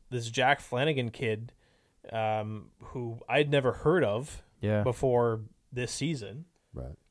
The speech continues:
Speaker 1: because he didn't play. He played, I think, at Mount Academy, and they're just a little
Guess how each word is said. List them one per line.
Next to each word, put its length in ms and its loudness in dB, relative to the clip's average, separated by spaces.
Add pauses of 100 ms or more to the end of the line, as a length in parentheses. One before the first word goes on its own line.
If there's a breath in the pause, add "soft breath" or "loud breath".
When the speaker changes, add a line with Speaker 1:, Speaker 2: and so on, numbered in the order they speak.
Speaker 1:
because 320 -4
he 160 -4
didn't 280 -4
play. 480 0
He 140 -6
played, 380 0
I 60 -10
think, 160 -4
at 120 -2
Mount 240 -6
Academy, 580 -2
and 180 -2
they're 120 -4
just 360 -12 (580)
a 120 -12
little 260 -8